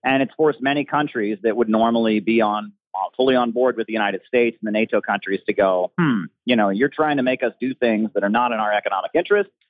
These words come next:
So maybe we're gonna see what other options we have." And, uh, it seems like the U S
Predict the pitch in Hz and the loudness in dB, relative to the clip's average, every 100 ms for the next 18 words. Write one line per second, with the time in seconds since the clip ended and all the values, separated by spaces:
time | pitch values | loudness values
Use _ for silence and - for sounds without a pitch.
0 | _ - 208 214 202 214 202 190 175 170 | _ -2 0 2 0 0 0 0 -2 -2
1 | 151 156 139 139 127 131 127 117 123 - | -2 -2 2 0 0 0 0 0 -4 -4
2 | 113 98 90 101 98 117 92 65 55 - | -10 -10 -8 -4 0 0 0 -2 -8 -8
3 | 101 98 101 101 98 92 98 - 131 127 | -2 0 2 2 2 2 -2 0 0 2
4 | 127 120 117 117 127 123 | 2 0 -2 -4 0 0